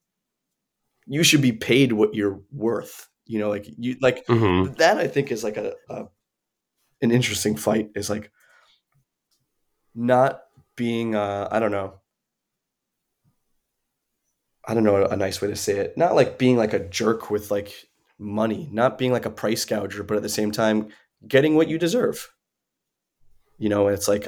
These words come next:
Speaker 1: I think if, if people also had that mentality where it's like, yeah, I don't know. I don't really wanna pay fifty dollars to go see a show. That seems, like, obscene to me. You know,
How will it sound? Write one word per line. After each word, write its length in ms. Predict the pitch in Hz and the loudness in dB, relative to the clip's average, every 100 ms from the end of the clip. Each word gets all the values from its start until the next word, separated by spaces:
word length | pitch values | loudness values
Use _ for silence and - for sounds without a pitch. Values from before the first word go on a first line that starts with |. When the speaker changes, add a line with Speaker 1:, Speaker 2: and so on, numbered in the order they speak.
| - | -2
Speaker 1:
I 80 | 110 | 0
think 220 | 156 135 | 2 0
if, 280 | 113 - _ _ _ _ _ _ 117 | -4 -10 _ _ _ _ _ _ -10
if 160 | - | -8
people 240 | 139 135 110 | -6 2 4
also 220 | 123 113 | 4 0
had 180 | 107 107 | -2 2
that 180 | 113 | 2
mentality 460 | 101 104 104 104 101 | 0 -2 -2 -2 -4
where 100 | 101 | -6
it's 120 | - | -4
like, 240 | 104 107 - _ - _ _ _ _ | -4 -4 -14 _ -20 _ _ _ _
yeah, 180 | 156 165 | 4 4
I 20 | |
don't 120 | 160 | 4
know. 260 | 135 107 - _ _ _ _ _ _ _ _ - | 2 0 -8 _ _ _ _ _ _ _ _ -2
I 140 | 131 | 4
don't 200 | 165 131 | 4 4
really 200 | 131 139 | 2 0
wanna 200 | 135 127 | 0 0
pay 560 | 127 143 147 127 120 120 _ _ _ _ _ _ _ _ _ _ _ _ _ | -2 -2 0 0 -4 -8 _ _ _ _ _ _ _ _ _ _ _ _ _
fifty 580 | - - 135 165 - 139 | -16 -2 0 0 0 0
dollars 380 | 117 101 101 98 | 2 2 2 -2
to 100 | 98 | -2
go 120 | 95 | -2
see 240 | - 101 | -4 -6
a 40 | 87 | -6
show. 500 | - 90 92 - _ _ _ - | -2 -2 -4 -8 _ _ _ 2
That 140 | 135 143 | 2 4
seems, 260 | 135 117 | 4 4
like, 120 | 113 | 2
obscene 480 | 107 101 - 131 143 | 0 -2 2 2 2
to 100 | - | 0
me. 240 | 92 95 - _ _ _ - | -8 -10 -16 _ _ _ -12
You 120 | 110 | -8
know, 340 | 110 113 - | -4 -4 -6